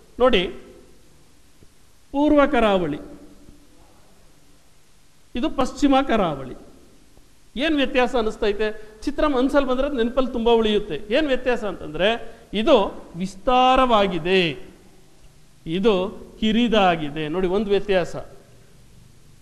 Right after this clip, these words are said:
ಪಶ್ಚಿಮ ಕರಾವಳಿ ಕಿರಿದಾಗಿದೆ, ಪೂರ್ವ ಕರಾವಳಿ ವಿಸ್ತಾರವಾಗಿದೆ. ಎರಡನೇದಾಗಿ, ಇದು ಸುವರ್ಣರೇಖಾ ನದಿಯ ಉತ್ತರದಿಂದ ಕನ್ಯಾಕುಮಾರಿಯವರೆಗೆ ವಿಸ್ತರಿಸಿದೆ, ಇದು ಕಚ್ನಿಂದ ಕನ್ಯಾಕುಮಾರಿಯವರೆಗೆ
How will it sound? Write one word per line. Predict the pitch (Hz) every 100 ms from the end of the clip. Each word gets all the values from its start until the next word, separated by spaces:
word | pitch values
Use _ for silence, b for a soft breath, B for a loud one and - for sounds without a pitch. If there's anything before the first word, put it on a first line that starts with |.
| - -
ಪಶ್ಚಿಮ | 202 320 302
ಕರಾವಳಿ | 294 269 240 220 202
ಕಿರಿದಾಗಿದೆ, | - 220 226 277 254 196 165 175 202 214 - - -
ಪೂರ್ವ | 240 294 277
ಕರಾವಳಿ | 277 208 196 180 185 202 - -
ವಿಸ್ತಾರವಾಗಿದೆ. | 175 160 - 196 190 185 170 156 151 135 151 151 131 - - - - - - -
ಎರಡನೇದಾಗಿ, | 127 139 165 185 180 160 196 240 - - - - - - - - - - - - - - - -
ಇದು | 240 254 190 190 - - - - -
ಸುವರ್ಣರೇಖಾ | 247 294 311 294 269 262 262
ನದಿಯ | 254 240 226 220
ಉತ್ತರದಿಂದ | 214 226 269 254 226 220 247 233
ಕನ್ಯಾಕುಮಾರಿಯವರೆಗೆ | 202 190 226 254 262 247 226 214 208 190 190 180
ವಿಸ್ತರಿಸಿದೆ, | 190 202 - 190 165 190 180
ಇದು | 180 180
ಕಚ್ನಿಂದ | 226 233 254 208 190
ಕನ್ಯಾಕುಮಾರಿಯವರೆಗೆ | 190 175 185 214 208 180 165 165 165 208 381